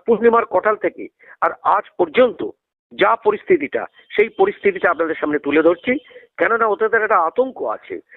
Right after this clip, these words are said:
এই নভেম্বরেই কিন্তু উড়ে গিয়েছিল বুলবুলের চাপে একেবারে জি প্লট,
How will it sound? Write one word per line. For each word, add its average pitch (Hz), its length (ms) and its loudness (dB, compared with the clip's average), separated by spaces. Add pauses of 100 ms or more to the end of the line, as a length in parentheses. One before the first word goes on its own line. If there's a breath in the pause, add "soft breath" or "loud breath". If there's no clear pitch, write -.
(120 loud breath)
এই 220 120 2
নভেম্বরেই 247 540 2
কিন্তু 208 440 -4 (200 soft breath)
উড়ে 359 220 4
গিয়েছিল 240 360 0
বুলবুলের 196 560 0
চাপে 175 340 0 (300)
একেবারে 190 340 0
জি 180 200 -4
প্লট, 196 240 4